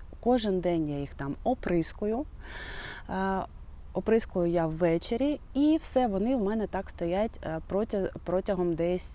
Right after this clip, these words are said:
е, тижня. За тиждень вони нарощують кореневу систему.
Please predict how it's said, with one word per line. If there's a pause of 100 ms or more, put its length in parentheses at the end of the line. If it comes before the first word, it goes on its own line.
е,
тижня. (600)
За
тиждень
вони
нарощують
кореневу
систему.